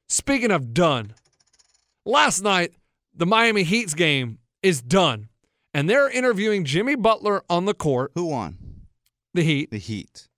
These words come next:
Speaker 1: Okay. And
Speaker 2: Played the Suns?
Speaker 1: I don't remember who they're playing. And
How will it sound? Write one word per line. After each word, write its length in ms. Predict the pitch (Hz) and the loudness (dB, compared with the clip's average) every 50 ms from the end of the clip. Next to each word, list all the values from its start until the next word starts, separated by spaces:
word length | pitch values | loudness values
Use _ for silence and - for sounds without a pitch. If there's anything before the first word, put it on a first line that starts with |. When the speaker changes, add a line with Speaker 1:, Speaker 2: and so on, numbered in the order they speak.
| _ _ _ _ _ | _ _ _ _ _
Speaker 1:
Okay. 300 | - 151 156 156 180 185 - _ _ _ _ _ _ _ _ _ _ _ _ _ _ _ _ _ _ _ _ _ _ _ - | 0 2 2 2 0 -2 -8 _ _ _ _ _ _ _ _ _ _ _ _ _ _ _ _ _ _ _ _ _ _ _ 0
And 400 | 175 180 180 180 175 175 175 170 | 2 2 2 2 2 2 2 2
Speaker 2:
Played 120 | 170 151 | 2 0
the 60 | 143 | -2
Suns? 480 | - - - 160 170 185 180 165 - - _ _ _ _ _ _ _ _ - | -4 -4 -4 -4 -4 -6 -6 -8 -12 -16 _ _ _ _ _ _ _ _ 0
Speaker 1:
I 180 | 151 160 156 151 | 0 2 2 2
don't 140 | 151 151 135 | 0 0 0
remember 220 | 147 147 143 139 | -2 -2 0 0
who 140 | 139 147 139 | 0 0 0
they're 100 | 131 127 | -2 -2
playing. 340 | 123 - 127 120 117 113 - _ _ _ _ - 190 | -4 -6 -6 -6 -6 -8 -12 _ _ _ _ 0 2
And 360 | 202 202 202 190 185 170 - | 2 2 2 0 -2 -4 -10